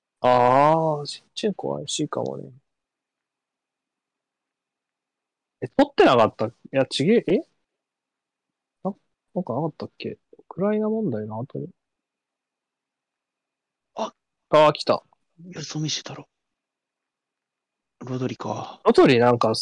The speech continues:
Speaker 1: めっちゃ点取らない？<laughs> なんか。
Speaker 2: うん。
Speaker 1: ロドリめっちゃ点取らない？
Speaker 2: 八点ぐらい取ってそう、今シーズン。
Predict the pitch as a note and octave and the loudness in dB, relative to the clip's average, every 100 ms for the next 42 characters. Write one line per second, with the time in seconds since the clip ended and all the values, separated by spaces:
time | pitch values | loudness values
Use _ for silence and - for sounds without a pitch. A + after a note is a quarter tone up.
0 | C3+ C3+ - A3 D4 D4 E4+ G#3 - - | -2 0 0 2 4 4 2 0 -2 -8
1 | - - G#3 D3+ E3 F#3+ - - G#2 G2+ | -8 -2 -2 0 0 0 -4 -6 -6 -6
2 | F#2+ F#2+ F#2 G2 A2+ A#2+ B2 _ _ _ | -8 -8 -10 -12 -16 -20 -20 _ _ _
3 | _ _ _ _ _ _ _ _ _ _ | _ _ _ _ _ _ _ _ _ _
4 | _ _ _ _ _ _ _ _ B3+ A3+ | _ _ _ _ _ _ _ _ 0 0
5 | G#2+ G2 A#2+ _ D#3+ - F3 F3 F3 B2+ | -2 -6 -10 _ -4 0 0 2 0 0
6 | A2 - _ _ _ _ _ - - - | -4 -18 _ _ _ _ _ -12 -12 -12
7 | _ - C3+ - - - - - - - | _ -14 -12 -10 -10 -12 -20 -20 -18 -18
8 | - - - - | -16 -16 -18 -20